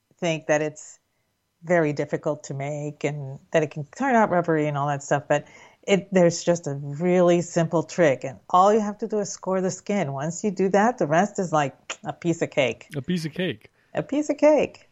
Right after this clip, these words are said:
Speaker 1: But,
Speaker 2: So,
Speaker 1: um,
Speaker 2: for, I hear that they're very verbally abusive while they're cooking.
Speaker 1: They can be.
Speaker 2: <laughs>
Speaker 1: Not as bad as geese, though.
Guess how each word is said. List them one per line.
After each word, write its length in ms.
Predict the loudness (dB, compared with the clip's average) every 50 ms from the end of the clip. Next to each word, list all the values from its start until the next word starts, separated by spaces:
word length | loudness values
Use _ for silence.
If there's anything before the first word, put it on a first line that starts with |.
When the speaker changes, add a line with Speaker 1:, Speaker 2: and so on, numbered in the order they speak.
| _ _
Speaker 1:
But, 320 | -2 2 2 2 2 0 -2
Speaker 2:
So, 60 | -2 0
Speaker 1:
um, 180 | 0 0 0
Speaker 2:
for, 120 | 0 0 0
I 120 | 2 2
hear 180 | 2 2 2 2
that 140 | 2 0 -2
they're 100 | -2 -2
very 300 | 0 0 0 2 0 0
verbally 400 | 0 0 0 0 0 0 0 0
abusive 380 | 0 0 0 -2 -2 -4 -4 -4
while 140 | -4 -4
they're 100 | -4 -6
cooking. 380 | -6 -8 -8 -8 -8 -12 -16 -18 _ _ _ _ _ _ _ _ _ _ _ _ _ _ _ _
Speaker 1:
They 100 | -2 -2
can 300 | 0 0 -4 -4 -4 -6
be. 240 | -6 -6 -6 -6 -8 -12 -20 -20 -8 -8 -8 -4 -4
Speaker 2:
<laughs> 400 | -6 -6 _ -8 -10 _ _ -4
Speaker 1:
Not 320 | 0 2 4 4 6 4 4
as 140 | 2 2
bad 260 | 2 2 2 4 2 0
as 140 | -2 -4
geese, 320 | -6 -8 -6 -6 -6 -8 -6
though. 400 | _ -4 -4 -2 -4 -6 -8